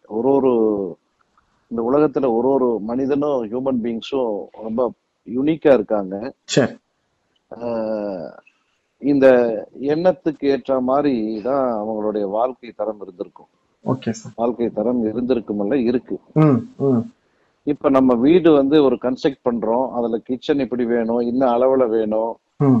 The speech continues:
Speaker 1: ஹால் இந்த அளவுல வேணும், பெட்ரூம் இந்த அளவுல வேணும்னு சொல்லி கஸ்டமைஸ் பண்றோம்.
Speaker 2: ஆமா சார்.
Speaker 1: அந்த வீட்டுக்குள்ள தான் நம்ம வசிக்கிறோம், கரெக்டா?
Speaker 2: ஆமா, நிச்சயமா.
Speaker 1: அது மாதிரி இங்க உள்ளுக்குள்ள இன்டர்னல், மனிதன்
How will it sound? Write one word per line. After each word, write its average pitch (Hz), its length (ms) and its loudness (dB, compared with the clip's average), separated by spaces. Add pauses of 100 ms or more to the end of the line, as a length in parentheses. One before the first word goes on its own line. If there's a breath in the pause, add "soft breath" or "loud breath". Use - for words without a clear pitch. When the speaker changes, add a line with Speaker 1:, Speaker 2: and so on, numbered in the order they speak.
(140)
Speaker 1:
ஹால் 147 380 6
இந்த 123 280 2
அளவுல 123 260 2
வேணும், 113 360 -2
பெட்ரூம் 127 380 0
இந்த 117 140 -2
அளவுல 117 320 -2
வேணும்னு 110 220 -2
சொல்லி 117 280 -6
கஸ்டமைஸ் 131 600 -4
பண்றோம். 98 300 -4 (220)
Speaker 2:
ஆமா 123 220 6
சார். 110 260 -2 (760)
Speaker 1:
அந்த 143 400 -2
வீட்டுக்குள்ள 151 580 0
தான் 156 180 2
நம்ம 110 180 2
வசிக்கிறோம், 113 460 -4 (120)
கரெக்டா? 131 220 0
Speaker 2:
ஆமா, 127 280 2
நிச்சயமா. 117 400 0 (760)
Speaker 1:
அது 123 240 -2
மாதிரி 123 600 4 (600)
இங்க 151 480 6 (120)
உள்ளுக்குள்ள 175 400 0
இன்டர்னல், 151 680 0 (120)
மனிதன் 143 600 -4